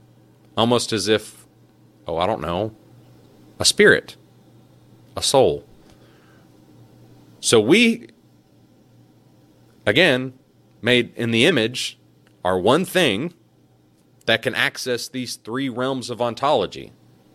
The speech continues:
Again, there's this one unapproachable thing, God,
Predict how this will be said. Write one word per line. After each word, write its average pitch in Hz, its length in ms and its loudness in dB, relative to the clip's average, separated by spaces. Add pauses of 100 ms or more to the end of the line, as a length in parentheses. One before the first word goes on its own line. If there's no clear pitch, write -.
(380)
Again, 120 640 0
there's 110 260 0
this 113 200 -2
one 131 400 0
unapproachable 135 720 2
thing, 120 520 -2 (180)
God, 120 480 2